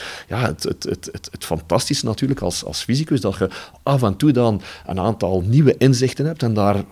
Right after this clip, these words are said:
ook wel de eerste persoon ooit van zijt die dat inzicht heeft. En, en, en dat is natuurlijk hetgeen dat we ons, eh, op vooruit trekken, hè. Dus, dus die,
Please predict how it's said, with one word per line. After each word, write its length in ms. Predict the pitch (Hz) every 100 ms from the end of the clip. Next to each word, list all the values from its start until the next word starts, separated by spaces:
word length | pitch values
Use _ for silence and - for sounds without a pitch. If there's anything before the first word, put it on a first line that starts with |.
| -
ook 220 | 120 135
wel 220 | 95 120 104
de 120 | -
eerste 340 | - 165 - 120
persoon 540 | 107 - 135 139 113 -
ooit 240 | 143 156
van 160 | 117 110
zijt 180 | 139
die 80 | -
dat 120 | 98 -
inzicht 360 | 101 76 -
heeft. 280 | - 151 -
En, 180 | 92 87 - - -
en, 260 | 98 98
en 220 | 92 90
dat 100 | 80
is 60 | 113
natuurlijk 360 | 101 123 117 95
hetgeen 300 | - 98 101
dat 120 | 95
we 120 | 85
ons, 380 | - 92 - -
eh, 240 | - 87 85
op 200 | - -
vooruit 320 | - - 131
trekken, 300 | - 69 -
hè. 100 | 98
Dus, 180 | 104 90
dus 160 | - 82
die, 180 | 85